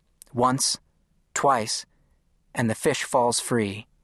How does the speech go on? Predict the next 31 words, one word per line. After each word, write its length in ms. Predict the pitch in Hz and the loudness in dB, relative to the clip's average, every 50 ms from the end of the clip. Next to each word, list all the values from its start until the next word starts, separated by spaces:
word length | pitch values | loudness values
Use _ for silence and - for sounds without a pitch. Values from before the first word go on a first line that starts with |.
| _ _ _ _ _ _ _ _ _ _ _ _ _ _ | _ _ _ _ _ _ _ _ _ _ _ _ _ _
The 140 | - 143 143 | -4 -2 0
eagle 340 | - 190 202 196 185 170 156 | 2 2 2 4 4 4 2
abandons 580 | 151 131 135 165 170 165 156 139 127 117 110 - | 2 2 2 0 2 2 2 2 0 0 -2 -2
the 80 | 120 | -2
scuffle 520 | - - - 127 127 - - 120 113 113 - _ _ _ - | -2 -2 0 -2 -2 0 0 -2 -2 -2 -4 _ _ _ -6
and 160 | - 127 127 | -4 -4 -2
follows 400 | - - 170 165 160 156 147 135 | 0 2 2 2 2 2 0 -2
the 80 | - 131 | -4 -6
fish 400 | - - - 151 156 - - - | -4 0 0 0 0 0 -4 -6
and 160 | - 135 123 117 | -4 -2 -2 0
snatches 520 | - - 160 170 170 160 - - 147 131 | 0 0 0 0 0 0 0 -2 0 2
it 120 | 143 131 | 2 2
up 160 | 139 131 123 - - - | 2 2 0 -2 -2 -4
at 120 | 127 - | -4 -2
the 80 | 131 123 | -2 -4
exact 500 | 110 120 120 139 160 160 160 - - - - | -2 -2 0 0 2 0 0 -4 -8 -4 -2
instant 400 | 160 151 139 - - - 117 107 | 0 0 0 0 0 -2 -2 -2
it 120 | 107 - | -2 -4
strikes 360 | - - - 127 120 - - | -2 0 0 0 0 -2 -2
the 80 | - 127 | -2 0
river. 400 | 120 123 117 101 107 104 - - _ _ _ _ _ _ _ _ _ _ _ _ _ _ _ _ _ | 0 0 0 0 -2 -4 -6 -8 _ _ _ _ _ _ _ _ _ _ _ _ _ _ _ _ _
He 140 | - 135 131 | -2 0 2
lifts 260 | 131 147 147 - - | 2 2 0 0 0
his 120 | 151 127 - | 0 -2 -2
prey 300 | - - - 147 139 139 | -2 0 0 2 2 2
beneath 380 | 123 127 120 127 131 123 - | 0 0 0 0 0 0 0
him 260 | - 123 123 123 123 - _ _ _ _ _ - | 0 0 0 0 0 -4 _ _ _ _ _ -4
and 120 | - 113 | -2 0
resumes 420 | 113 113 107 117 139 135 131 117 - | 0 0 0 0 0 0 2 0 0
his 160 | 120 - - | 0 -2 -2
flight, 420 | - 127 120 113 107 104 - - | 0 0 0 0 0 -2 -8 -12